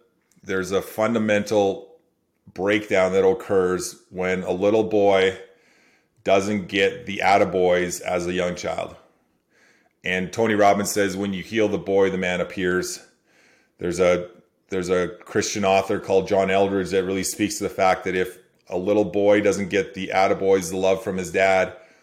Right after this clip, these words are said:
as a young child, he basically grows up with a broken hole inside his, inside his soul that he's constantly looking for someone to be proud of him, because as a little boy, the most important thing to you is your father.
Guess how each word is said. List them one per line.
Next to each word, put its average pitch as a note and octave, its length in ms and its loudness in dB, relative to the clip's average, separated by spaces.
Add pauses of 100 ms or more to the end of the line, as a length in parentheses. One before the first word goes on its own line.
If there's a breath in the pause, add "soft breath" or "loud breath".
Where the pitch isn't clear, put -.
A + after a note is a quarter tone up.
(140 loud breath)
as F#2+ 240 -2
a G#2 40 -2
young G2 240 0
child, G2 540 2
he G2 140 -12
basically G2 320 -4
grows F#2+ 340 2
up F#2 160 0
with F2+ 100 -6
a F2 60 -4
broken F#2+ 400 0
hole F#2 320 0
inside F2+ 360 -2
his, - 400 -6 (280)
inside F2+ 400 -2
his E2+ 160 -4
soul G2+ 500 4 (480 loud breath)
that E2+ 120 -6
he's F#2 140 -8
constantly G2+ 520 0
looking G2+ 340 -2
for F2+ 260 -4
someone G2 320 -2
to F#2 60 -4
be F#2 120 -4
proud F#2+ 340 2
of F2 120 2
him, F2+ 180 -2
because F2+ 360 -6
as F2 180 -2
a F2+ 40 -8
little F2+ 200 -2
boy, G#2 340 4
the F#2 100 -6
most F#2+ 200 -4
important F#2+ 340 -2
thing G2+ 160 -6
to - 160 -10
you G2+ 140 -2
is E2 100 -8
your F2 100 -4
father. E2+ 440 -2